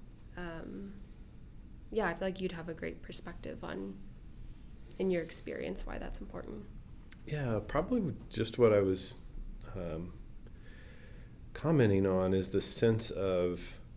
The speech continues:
Speaker 2: the focus of the conversation tends to be on just those more, um, on, on a very narrow slice of what I think it really means to be a man.
Speaker 1: Hmm.
Speaker 2: And so,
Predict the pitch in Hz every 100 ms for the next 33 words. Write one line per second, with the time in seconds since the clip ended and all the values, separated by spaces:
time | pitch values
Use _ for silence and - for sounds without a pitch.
0 | - - - - - - - - 98 95
1 | - - - - 139 143 101 - - -
2 | 107 98 101 95 92 98 92 98 85 -
3 | - 98 95 - 98 87 87 82 80 -
4 | - - - - - 87 82 82 82 -
5 | - - 90 - - 87 80 82 87 87
6 | 85 78 - - - - - - - -
7 | - - - - - 85 80 82 85 82
8 | - - - - 113 107 117 101 113 117
9 | 120 98 98 98 101 90 - 90 85 85
10 | - 80 82 85 80 82 80 85 82 87
11 | 82 80 80 78 - 80 76 78 76 76
12 | - - 143 85 76 - 80 80